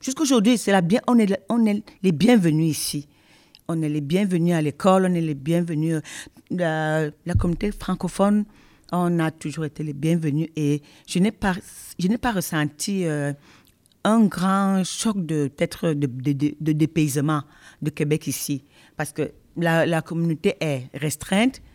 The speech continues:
ça, ce qui, ça favorise beaucoup. Parce que si c'était,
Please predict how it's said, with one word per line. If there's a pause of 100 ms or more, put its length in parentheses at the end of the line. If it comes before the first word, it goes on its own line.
(200)
ça, (100)
ce
qui, (180)
ça
favorise
beaucoup. (440)
Parce
que
si
c'était,